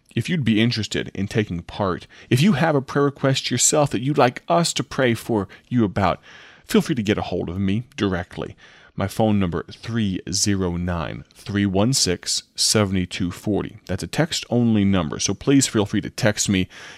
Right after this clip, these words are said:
at three zero nine, three one six, seven two forty. I would love to hear from you. It would mean so very much to us. Now, I have with me a note from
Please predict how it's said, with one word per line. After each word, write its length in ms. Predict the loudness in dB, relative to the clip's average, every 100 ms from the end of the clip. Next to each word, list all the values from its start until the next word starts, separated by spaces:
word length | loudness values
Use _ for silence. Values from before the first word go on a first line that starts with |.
| -8
at 160 | -8 -4
three 260 | 2 4
zero 280 | 6 6 4
nine, 320 | 2 -2 -14 _ _ _
three 340 | -10 0 2
one 300 | 4 2 2
six, 500 | 4 2 0 -2 -6 -6 -20 _ _
seven 500 | -2 2 2 2 -2
two 300 | -2 -2 -2
forty. 480 | -2 -4 -2 -2 -4 -12 -20 -20 -6
I 140 | -2
would 160 | 0 0
love 300 | 2 2 -2
to 80 | -10
hear 340 | -4 -2 -2
from 260 | -2 -6 -2
you. 400 | 0 0 -2 -8 -20 _ _
It 80 | 0
would 120 | 4
mean 300 | 4 4 4
so 400 | 2 2 2 2 0
very 320 | -2 0 0
much 500 | 0 -2 -2 -6 -8 _ _ _
to 240 | -8 -6 -6 -4
us. 400 | -4 -2 -8 -8 _ -16 0
Now, 160 | 4
I 60 | 4
have 240 | 4 0
with 260 | 2 0 2
me 240 | 2 2 0
a 280 | 0 0 2
note 560 | 2 4 4 2 -6 -14 _ _
from 680 | -2 2 4 4 2 0